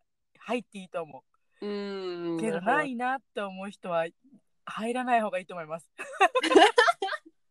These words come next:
Speaker 2: 皆さん気をつけてくださいね。シェアハウス住むときはぜひお気をつけください。
Speaker 1: そうそうそう。で、その花ちゃんの、あの、洗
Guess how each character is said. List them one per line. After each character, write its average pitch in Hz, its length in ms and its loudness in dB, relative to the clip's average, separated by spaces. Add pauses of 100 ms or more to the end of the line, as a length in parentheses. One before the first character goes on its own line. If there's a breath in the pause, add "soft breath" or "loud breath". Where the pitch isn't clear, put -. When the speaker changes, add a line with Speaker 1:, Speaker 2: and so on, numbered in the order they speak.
(880 loud breath)
Speaker 2:
皆 381 120 2
さ 440 100 0
ん 277 60 -6
気 - 120 -2
を 427 100 0
つ - 100 -14
け 427 100 -4
て 403 80 -4
く 339 60 -2
だ 311 100 2
さ 320 100 -2
い 262 80 -4
ね。 233 120 -6
シ 277 100 -12
ェ 302 40 -6
ア 320 40 -4
ハ 311 120 0
ウ 302 40 -4
ス - 60 -14
住 285 80 -10
む 277 80 -8
と 277 120 -8
き 240 80 -10
は 220 100 -2
ぜ 262 140 -8
ひ 254 180 -8
お 220 100 -10
気 220 120 -10
を 220 60 -6
つ - 80 -20
け 220 140 -10
く 220 60 -6
だ 208 120 -2
さ 208 140 0
い。 - 40 0
Speaker 1:
そ 262 120 -2
う 233 100 -10
そ 247 140 -4
う 233 60 -8
そ 220 160 -10 (100)
う。 - 120 -16
で、 302 280 -2 (100)
そ - 160 -12
の 262 100 -6
花 247 160 -6 (200)
ち - 60 -12
ゃ 285 120 -4
ん 190 160 -12
の、 202 460 -8 (100)
あ 170 200 -10
の、 156 340 -14
洗 247 200 -14